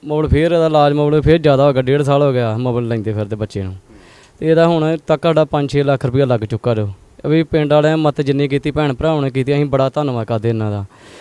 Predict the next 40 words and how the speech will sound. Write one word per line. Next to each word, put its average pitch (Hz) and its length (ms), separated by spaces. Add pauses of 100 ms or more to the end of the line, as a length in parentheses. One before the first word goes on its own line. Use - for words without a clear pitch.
(200)
ਵੀ 165 60
ਹੁਣ 160 320
ਡਾਕਟਰਾਂ 160 320
ਬੜਾ 147 220
ਖਰਚਾ 147 240
ਦਿੱਤਾ 147 220
ਤੇ 160 80
ਸਾਡੇ 143 260
ਕੱਖ 147 260
ਪੱਲੇ 135 260
ਨਹੀਂ 151 100
ਹੈਗਾ, 143 140
ਜੋ 143 280
ਸਾਡੇ 143 220
ਘਰ 143 160
'ਚ 131 60
ਸਮਾਨ 131 360
ਹੈ 139 80
ਸਾਰਾ 127 280
ਵੇਚ 123 240
ਕੇ 135 240 (260)
ਮੁੜ 143 100
ਬੱਚੇ 131 240
ਦਾ 127 100
ਕਰਵਾਇਆ। 104 480 (760)
ਤੇ 156 80
ਹੁਣ 151 160
ਅਸੀਂ 147 160
ਇਹੋ 160 120
ਅਪੀਲ 147 240
ਕਰਦੇ 143 300
ਹਾਂ 156 80
ਵੀ 151 80
ਮਤਲਬ 147 160
ਜਿੰਨੀ 143 280
ਵੀ 156 60
ਸਾਡੀ 143 240
ਹੈਲਪ 143 200
ਹੁੰਦੀ 135 280
ਹੈ 135 80